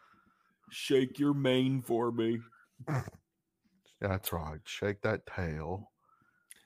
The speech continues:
Speaker 1: The description given by the carnival workers this time was similar to earlier sightings, that of a creature seven to nine feet tall,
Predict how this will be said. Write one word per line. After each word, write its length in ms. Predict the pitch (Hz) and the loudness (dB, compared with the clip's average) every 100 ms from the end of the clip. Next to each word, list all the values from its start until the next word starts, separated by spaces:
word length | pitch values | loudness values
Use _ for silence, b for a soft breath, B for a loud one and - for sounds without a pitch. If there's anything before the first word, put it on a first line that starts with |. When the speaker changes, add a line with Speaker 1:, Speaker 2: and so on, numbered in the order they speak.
| b _ _ _ - | b _ _ _ -2
Speaker 1:
The 80 | |
description 760 | 123 135 - 370 - 190 143 127 | 0 0 2 0 2 -2 0 4
given 320 | 151 220 127 | 6 6 4
by 180 | 110 104 | 2 2
the 100 | 98 | 0
carnival 460 | - 160 220 113 104 | -2 0 0 0 -2
workers 400 | 98 98 110 104 | -2 -4 -4 -2
this 220 | 120 208 | 0 -2
time 240 | - 104 101 | 0 -2 -2
was 160 | 95 | -6
similar 420 | - 156 220 113 | -8 -8 -2 0
to 100 | 113 | 0
earlier 440 | - 180 240 110 104 | -2 -2 0 0 -2
sightings, 560 | - 92 92 95 101 - _ _ | -4 -4 -4 -6 -10 -14 _ _
that 180 | 113 151 | 2 4
of 80 | 160 | 4
a 40 | |
creature 420 | 151 156 190 170 | 0 -2 -4 -4
seven 460 | 123 - 147 180 190 | -4 -2 0 0 -2
to 40 | 113 | -2
nine 340 | 110 151 170 | -2 -2 -4
feet 300 | - 185 - | -6 -8 -8
tall, 500 | 139 117 101 113 - | 0 4 4 2 -2